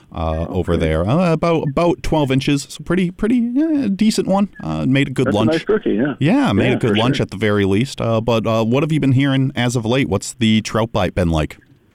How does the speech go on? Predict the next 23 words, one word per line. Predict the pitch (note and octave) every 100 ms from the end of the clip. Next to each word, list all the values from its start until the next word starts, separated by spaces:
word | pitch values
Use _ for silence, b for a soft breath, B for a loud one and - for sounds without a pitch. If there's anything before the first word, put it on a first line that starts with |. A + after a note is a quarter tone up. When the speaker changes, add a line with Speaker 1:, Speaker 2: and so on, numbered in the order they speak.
| -
Speaker 2:
Carp | F#3 F3+
bite's | F3 -
been | C#3
great. | G2+ D#2+ -
You | - G#2
know, | G#2 G#2+ A2
the, | A2 G#2+
the | G#2
weeds | A#2 A#2+
are | B2
still | - B2+ B2 B2
at | A2 A2+
a |
manageable | A2 A2+ A#2 A2 A#2 A#2
level. | A#2+ C3 C3+
That | A2 G#2 -
I | F#2+ G2+
was | G2+
out | G2+ -
this | G#2 -
last | G#2+ -
weekend | G#2+ A2 G#2+
myself, | G2 - B2+ B2+